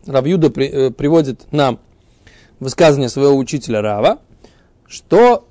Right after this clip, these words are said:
человек имеет право так сделать. Говорит Гемара, «А киамриту камы де Шмуль». Когда это высказывание сказали перед Шмулем, значит, Шмуль, он постоянный оппонент Рава. И Рав умер раньше, чем Шмуль.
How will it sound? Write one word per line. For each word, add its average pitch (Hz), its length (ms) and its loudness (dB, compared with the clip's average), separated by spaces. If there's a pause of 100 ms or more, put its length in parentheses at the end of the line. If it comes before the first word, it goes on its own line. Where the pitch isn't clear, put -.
человек 160 320 -2
имеет 147 380 -4
право 120 280 2
так 156 180 -10
сделать. 175 260 -20 (1300)
Говорит 123 240 -4
Гемара, 123 540 0
«А 131 80 2
киамриту 151 520 -2
камы 185 300 2
де 156 140 2
Шмуль». 120 320 -8 (200)
Когда 160 380 0
это 160 220 0
высказывание 131 560 -2
сказали 127 360 -2
перед 120 220 -6
Шмулем, 104 280 -6
значит, 104 200 -10
Шмуль, 190 260 -2
он 127 120 -4
постоянный 139 340 -6
оппонент 131 340 -4
Рава. 110 300 -4 (800)
И 117 340 -10 (380)
Рав 151 400 0
умер 175 220 0
раньше, 147 320 0
чем 117 160 -10
Шмуль. 127 400 -10